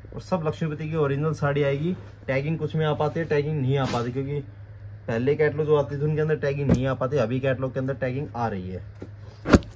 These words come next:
पर साड़ी आपके पास आएगी तो आपको देखते ही पता लग जाएगा ओरिजिनल है या duplicate।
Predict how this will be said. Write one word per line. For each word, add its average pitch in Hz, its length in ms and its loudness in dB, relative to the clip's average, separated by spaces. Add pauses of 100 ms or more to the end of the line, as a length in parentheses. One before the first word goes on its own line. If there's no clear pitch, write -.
(1040)
पर 127 80 0
साड़ी 123 340 2
आपके 139 240 2
पास 135 260 0 (100)
आएगी 131 300 -2
तो 147 120 0
आपको 131 260 0
देखते 123 300 -2
ही 143 60 2
पता 139 180 4
लग 127 200 2
जाएगा 123 240 4
ओरिजिनल 127 360 4
है 120 120 4
या 135 100 4
duplicate। 104 520 -6